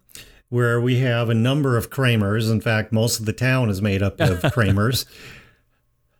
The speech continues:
Speaker 2: That's good.
Speaker 1: So it's, yeah, that's a, it's a, it's a, a, a very German area.
Speaker 2: Oh, yeah.
Speaker 1: And then a lot of my, uh, on my mother's side, it, they're scattered all throughout the country. So it's really difficult these days to get everybody together. But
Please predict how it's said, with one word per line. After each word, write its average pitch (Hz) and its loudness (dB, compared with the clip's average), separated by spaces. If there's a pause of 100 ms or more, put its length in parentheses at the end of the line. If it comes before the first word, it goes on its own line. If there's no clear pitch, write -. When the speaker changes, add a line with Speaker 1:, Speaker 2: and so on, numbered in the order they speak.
(160)
Speaker 2:
That's 123 -2
good. 160 -2
Speaker 1:
So 104 2
it's, 104 0
yeah, 110 2
that's 135 -2
a, 123 2
it's 120 -4
a, 113 -2 (100)
it's 135 -2
a, 107 0
a, 117 -4
a 113 -2
very 143 0
German 123 0
area. 113 0
Speaker 2:
Oh, 143 0
yeah. 110 -2
Speaker 1:
And 127 0
then 135 0
a 127 0
lot 165 0
of 139 0
my, 127 0
uh, 113 -2
on 120 2
my 110 0 (460)
mother's 120 0
side, 107 0
it, 135 -2
they're 147 0
scattered 120 0
all 107 0
throughout 107 -2
the - -6
country. 107 0
So 107 2
it's 101 2
really 107 0
difficult 101 -2
these 104 -2
days 104 0
to - -8
get 104 0
everybody 95 0
together. 95 0
But 95 -2